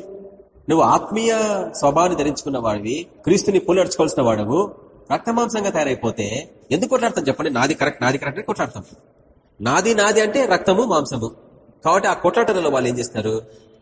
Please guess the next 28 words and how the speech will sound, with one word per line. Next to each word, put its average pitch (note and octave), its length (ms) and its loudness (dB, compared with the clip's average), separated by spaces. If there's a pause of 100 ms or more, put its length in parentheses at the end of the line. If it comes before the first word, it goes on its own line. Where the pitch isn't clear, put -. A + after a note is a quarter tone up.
(120)
ఎవరితో A#3 340 2
కొట్లాడాలనేసి F#3+ 680 0 (260)
మర్చిపోయి A#2 760 -4
వాళ్ళ A#2 180 -2
వాళ్ళు C#3 120 -2
కొట్లాడుకుంటున్నారు. G#2 580 -8 (240)
మీకు G#2+ 160 -6
తెలుసు A2+ 260 0
కదా, G2 200 -2 (600)
అమాలేకీయులు B2+ 800 0 (240)
కొట్లాడుకుంటారు, A#2+ 520 -4 (560)
వాళ్ళ D3+ 200 2
వాళ్ళు E3 140 2
కొట్లాడుకొని D3 360 0
వాళ్ళ B2+ 160 2
వాళ్ళు C#3+ 180 -2
చంపుకుంటారు - 340 -10 (320)
యుద్ధంలో. G#2+ 320 -4
చూస్తారా - 540 -6
మీరు? C3 140 -4
అది D3+ 140 -2 (260)
వాక్యం C3 260 -6
కదా. C#3 180 -4 (200)
వాళ్ళ G3+ 160 6
వాళ్ళే A#3+ 160 6
కొట్లాడుకుంటారు. E3 600 2
అసలు D#3+ 200 2
వాళ్ళు E3+ 460 4